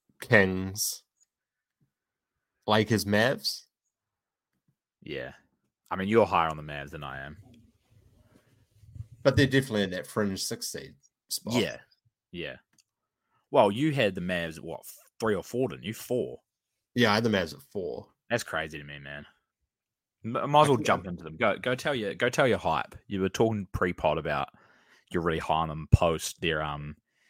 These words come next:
Speaker 2: their superstar
Speaker 1: Oh.
Speaker 2: haul of getting Daniel Gafford and P J Washington.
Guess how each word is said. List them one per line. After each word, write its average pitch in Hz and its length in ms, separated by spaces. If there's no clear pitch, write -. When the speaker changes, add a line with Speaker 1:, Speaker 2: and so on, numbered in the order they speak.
Speaker 2:
their 82 80
superstar 80 760
Speaker 1:
Oh. - 20
Speaker 2:
haul 85 560
of 80 160
getting 80 320
Daniel 80 280
Gafford 78 400
and 73 220
P - 140
J 80 100
Washington. 73 580